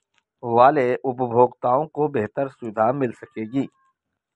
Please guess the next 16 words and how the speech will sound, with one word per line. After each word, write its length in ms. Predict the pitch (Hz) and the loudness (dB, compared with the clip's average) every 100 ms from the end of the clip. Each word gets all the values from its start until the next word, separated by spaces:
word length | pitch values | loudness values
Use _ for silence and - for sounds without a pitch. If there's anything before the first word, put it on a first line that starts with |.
| _ _ _ _ _ _ - | _ _ _ _ _ _ -10
इसे 180 | - 147 | -2 2
लेकर 340 | 180 185 185 | 2 2 2
मध्यस्थता 520 | 175 139 131 127 160 160 | 4 2 2 2 0 -2
सेंटर 360 | 135 113 131 | -4 -6 -8
का 200 | 131 143 | -4 -4
निर्माण 540 | 151 131 117 113 123 156 _ _ _ _ _ - | -2 -2 0 0 0 -2 _ _ _ _ _ 0
कराया 340 | 175 131 120 120 | 4 4 2 2
जा 180 | 120 | 4
रहा 240 | 107 104 104 | 6 6 4
है। 180 | 117 120 _ _ _ _ _ _ _ _ _ _ _ _ _ _ _ _ _ - - | 4 0 _ _ _ _ _ _ _ _ _ _ _ _ _ _ _ _ _ -20 -14
शुक्रवार 460 | 147 151 147 185 | -2 4 6 6
को 160 | 180 190 | 4 6
आयोग 440 | 151 139 156 175 _ - | 6 4 0 -4 _ -6
के 180 | 131 123 | 0 2
अध्यक्ष 480 | 127 123 160 180 - | 0 0 0 0 0
और 380 | 123 127 143 | 2 2 0